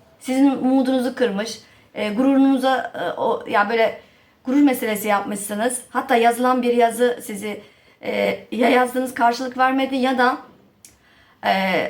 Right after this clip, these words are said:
bir mesajla bu şekilde bir onur gurur meselesi haline getirdiğiniz bir durum yaşandı. Keşke bu durum bir değişse, bir sürpriz yapsa. Her şeye rağmen temiz duygular var içimizde diyorsunuz siz. Karşı tarafın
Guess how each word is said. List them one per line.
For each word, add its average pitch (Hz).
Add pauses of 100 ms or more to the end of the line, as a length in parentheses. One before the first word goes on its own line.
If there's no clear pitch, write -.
(160)
bir 262
mesajla 247
bu 233
şekilde 233 (340)
bir 240
onur 240
gurur 240
meselesi 233
haline 220
getirdiğiniz 220
bir 208
durum 247
yaşandı. 277 (300)
Keşke -
bu 254
durum 254
bir 240
değişse, 240
bir 254
sürpriz 240
yapsa. 202
Her 262
şeye 233
rağmen 220
temiz 240
duygular 220 (840)
var 233
içimizde 214
diyorsunuz 214
siz. 208 (2250)
Karşı -
tarafın 247